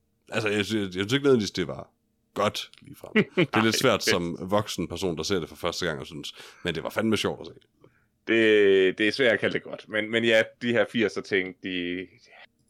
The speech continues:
Speaker 2: det, det kan noget. Verden
Speaker 1: Mhm.
Speaker 2: var en anden dengang.
Speaker 1: Ja, <laughs> det var den virkelig. Men har du set
Speaker 2: Men
Speaker 1: noget
Speaker 2: jeg
Speaker 1: også?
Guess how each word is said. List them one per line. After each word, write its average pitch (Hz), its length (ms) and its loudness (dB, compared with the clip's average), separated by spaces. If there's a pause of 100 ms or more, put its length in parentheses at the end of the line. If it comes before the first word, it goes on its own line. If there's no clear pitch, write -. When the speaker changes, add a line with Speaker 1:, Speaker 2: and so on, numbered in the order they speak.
(140)
Speaker 2:
det, 95 500 0 (260)
det 131 120 2
kan 120 220 0
noget. 98 260 -6 (340)
Verden 110 280 0
Speaker 1:
Mhm. 90 100 -2
Speaker 2:
var 95 160 0
en 92 100 -4
anden 92 240 -8
dengang. 87 300 -18 (460)
Speaker 1:
Ja, 85 120 2 (640)
<laughs> - 180 0
det 156 180 4
var 127 100 4
den 104 220 0
virkelig. 95 280 -10 (1400)
Men 107 100 -4
har 123 60 2
du 135 80 -4
set 165 140 2
Speaker 2:
Men 123 80 4
Speaker 1:
noget 139 140 6
Speaker 2:
jeg 170 100 4
Speaker 1:
også? - 140 -4